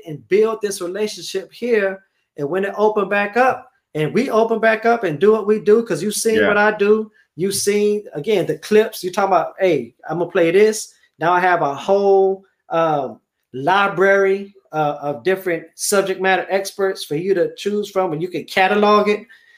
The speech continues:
Speaker 1: I
Speaker 2: Mm.
Speaker 1: mean, that's my guy. I go, I go to, uh, Poet Life for everything because,
Speaker 2: Right,
Speaker 1: like,
Speaker 2: right.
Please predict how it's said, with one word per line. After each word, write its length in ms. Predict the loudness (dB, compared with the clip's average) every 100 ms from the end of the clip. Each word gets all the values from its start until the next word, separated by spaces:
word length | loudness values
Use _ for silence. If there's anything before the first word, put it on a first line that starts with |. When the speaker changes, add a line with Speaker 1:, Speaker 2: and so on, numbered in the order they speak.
| -4
Speaker 1:
I 140 | 0
Speaker 2:
Mm. 40 | 4
Speaker 1:
mean, 420 | 4 2 -4 -14 _ _ _ _ -10 -10 -12 _ _ _ _
that's 240 | -4 -4 -4
my 120 | -4
guy. 420 | 0 0 0 -4 -6
I 120 | -4
go, 340 | 2 2 2 -4
I 80 |
go 200 | 0 2
to, 120 | 2 2
uh, 480 | 2 4 2 -2 -18 _ _ _
Poet 260 | 0 0 2
Life 200 | -2 -2
for 60 | -4
everything 540 | -4 -4 -8 -8 _ _ -10
because, 360 | 0 2 4 2
Speaker 2:
Right, 120 | -2 -6
Speaker 1:
like, 280 | -6 -6 -6
Speaker 2:
right. 260 | -2 -2